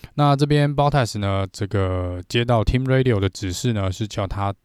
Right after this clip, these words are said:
go long 哦，就是他应该是要改成一停的策略哦。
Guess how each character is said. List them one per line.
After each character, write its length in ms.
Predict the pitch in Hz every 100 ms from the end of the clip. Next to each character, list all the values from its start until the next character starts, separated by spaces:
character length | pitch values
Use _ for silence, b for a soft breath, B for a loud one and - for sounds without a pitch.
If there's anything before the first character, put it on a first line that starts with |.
| -
go 100 | 117
long 560 | 113 123 127 127 95 98
哦， 160 | 110
就 160 | - 113
是 560 | 104 - - 107 101 95
他 300 | - 104 104
应 240 | 107 107
该 240 | 104 98
是 160 | 101 107
要 160 | 98 95
改 180 | 92
成 220 | 87 98 110
一 100 | 135
停 320 | - 95 90
的 140 | 92
策 280 | 92 131 107
略 180 | 104
哦。 100 | 92